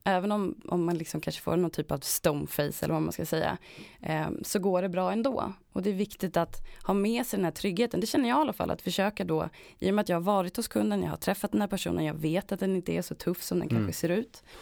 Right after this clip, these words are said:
Speaker 1: Att vara trygg i att bara presentera sig själv och gå därifrån och hoppas göra, alltså göra det bästa man kan av situationen.
Speaker 2: Mm.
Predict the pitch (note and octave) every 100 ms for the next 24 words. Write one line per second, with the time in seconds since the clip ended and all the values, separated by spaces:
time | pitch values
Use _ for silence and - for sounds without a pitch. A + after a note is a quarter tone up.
0 | - - - - - A3 B3 - A3+ C4
1 | F3+ F3 E3+ D#3 E3+ - D#3 D3+ D#3 E3
2 | - - E3+ G3 - - - _ _ F#3+
3 | F3+ F3+ - - - - F3 E3 E3+ -
4 | B1+ B1+ - - - A3 A3 G#3+ F#3+ G#3
5 | - F3 - F#3+ - - - F#3 G#3 G#3+
6 | _ D3 D3+